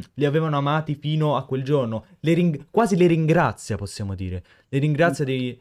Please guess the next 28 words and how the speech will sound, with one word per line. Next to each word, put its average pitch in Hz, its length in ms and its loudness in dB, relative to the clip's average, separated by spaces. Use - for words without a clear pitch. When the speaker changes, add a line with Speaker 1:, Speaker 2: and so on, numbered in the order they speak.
Speaker 1:
dei 127 140 -6
momenti 147 360 -2
belli 139 340 -2
che 117 120 -8
comunque, 120 580 -6
mm, 101 120 -6
Speaker 2:
Eh, 120 480 0
Speaker 1:
ha 117 140 -4
passato 120 360 -4
con, 120 100 0
Speaker 2:
ehm, 113 520 0
Speaker 1:
eh, 98 80 -14
con 120 140 -10
i 120 60 -8
Queen. 101 400 -6
Speaker 2:
Ehm, 131 920 0
eh, 135 320 4
Freddie 160 260 2
Mercury 147 380 2
purtroppo 123 880 0
si - 160 -12
spense 135 520 -6
nella 120 240 -4
sua 131 160 0
casa 127 300 0
di, 117 380 -2
eh, 110 680 0
di 107 480 -2